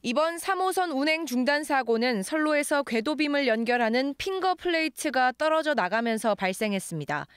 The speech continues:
그래서 대구시는 사고 직후 핑거 플레이트 전면 교체를 검토하고 있습니다.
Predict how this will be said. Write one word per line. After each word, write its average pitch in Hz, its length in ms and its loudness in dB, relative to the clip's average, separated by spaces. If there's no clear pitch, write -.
그래서 269 300 0
대구시는 262 560 0
사고 311 320 -2
직후 214 500 -2
핑거 349 320 0
플레이트 330 560 0
전면 269 460 0
교체를 233 480 0
검토하고 196 440 -2
있습니다. 113 440 -8